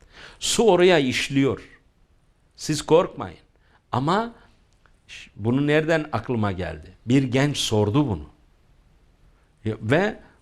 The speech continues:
bunu ben bir daha söyledim, tuhaf karşıladı insanlar. "Aa, öyle miymiş?" dedi. Peki bunu biz söylemezsek nereden çocuk öğrenecek? Nereden bilecek gençler, Müslümanlar, kadınlar, erkekler?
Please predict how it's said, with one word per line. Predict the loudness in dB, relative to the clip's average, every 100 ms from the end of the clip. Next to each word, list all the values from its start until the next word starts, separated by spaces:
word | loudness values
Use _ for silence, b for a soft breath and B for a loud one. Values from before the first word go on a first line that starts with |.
| _ -10
bunu | -6 -2
ben | -2 -2
bir | 0
daha | 2 2 0
söyledim, | 0 0 2 2 -2 0
tuhaf | 2 2 2
karşıladı | 0 0 0 -4 -4 -2
insanlar. | -4 -4 -6 -8 -14 -20 -20 _ _ _ _ _
"Aa, | -2 0 0 0 0 0
öyle | 2 2
miymiş?" | 0 2 0 0 -4
dedi. | -12 -14 -20 _ _ b b b b
Peki | -6 -2 0
bunu | 2 0
biz | 0
söylemezsek | 0 2 2 2 0 0 -2 -2
nereden | 0 0 2 0 -2 -8 _
çocuk | -4 -2 0
öğrenecek? | 2 4 4 2 0 -6 -8 -20 -20 _ _ _ b b b b
Nereden | 0 2 2 0
bilecek | 2 2 2 -2 0
gençler, | 0 0 -2 0 0 -2 _ _ -2
Müslümanlar, | -2 0 0 0 2 0 -4 -2
kadınlar, | -2 0 0 0 0
erkekler? | 0 0 0 0 -4 -2 -4 -4